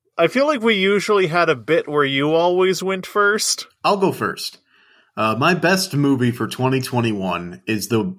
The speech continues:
Speaker 2: recently released Spider-Man No Way Home.
Speaker 1: Mm. Fascinating choice.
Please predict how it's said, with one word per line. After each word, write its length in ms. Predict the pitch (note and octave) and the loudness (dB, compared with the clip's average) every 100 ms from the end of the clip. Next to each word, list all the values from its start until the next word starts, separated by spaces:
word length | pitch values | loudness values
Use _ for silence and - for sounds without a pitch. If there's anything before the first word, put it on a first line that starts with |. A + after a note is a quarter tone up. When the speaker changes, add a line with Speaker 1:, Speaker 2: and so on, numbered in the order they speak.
| - | -4
Speaker 2:
recently 640 | A#2 D#3+ - D#3 C3+ B2+ | 0 0 2 0 0 2
released 640 | A#2 G#2+ G#2 F#2+ - - | 2 0 -2 -6 -8 -6
Spider-Man 800 | - - C3+ C3 B2+ A#2+ A2+ G#2+ | -6 0 0 2 2 2 0 -2
No 160 | G#2+ G#2 | -4 -4
Way 220 | G2+ G2+ | -2 -2
Home. 460 | F#2+ G2 E2+ D#2+ - _ _ - | -4 -6 -8 -14 -20 _ _ -8
Speaker 1:
Mm. 760 | D#3 F#3 F#3+ F3+ D3+ A#2+ F#2 - - _ _ _ - _ _ _ _ - | -4 0 0 0 0 -2 -6 -14 -20 _ _ _ -20 _ _ _ _ -4
Fascinating 640 | E3+ F3+ - F3 D3+ C3+ B2+ | 0 0 2 2 2 0 -2
choice. 640 | C#3+ A#2+ G#2 - - | 2 2 2 -2 -6